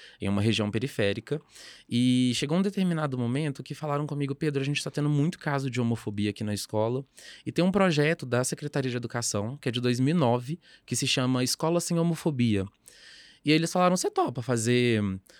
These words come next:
é, algumas turmas pra conversar sobre esse assunto com a galera e tudo mais?" E eu falei, "Olha, eu topo."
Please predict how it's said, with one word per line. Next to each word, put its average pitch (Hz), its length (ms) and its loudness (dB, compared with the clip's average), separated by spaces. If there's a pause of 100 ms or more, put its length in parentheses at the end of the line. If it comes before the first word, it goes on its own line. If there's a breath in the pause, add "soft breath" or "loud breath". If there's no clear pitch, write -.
(160 soft breath)
é, 110 320 2
algumas 143 440 4
turmas 143 640 4
pra 143 320 -2
conversar 196 480 0
sobre 151 240 -2
esse 143 140 -4
assunto 131 480 -2
com 127 80 -4
a 113 40 0
galera 110 560 2
e 107 60 -2
tudo 107 220 -4
mais?" 107 440 -2
E 170 40 -8
eu 143 80 -4
falei, 156 240 -4
"Olha, 117 100 0
eu - 60 -2
topo." 113 500 0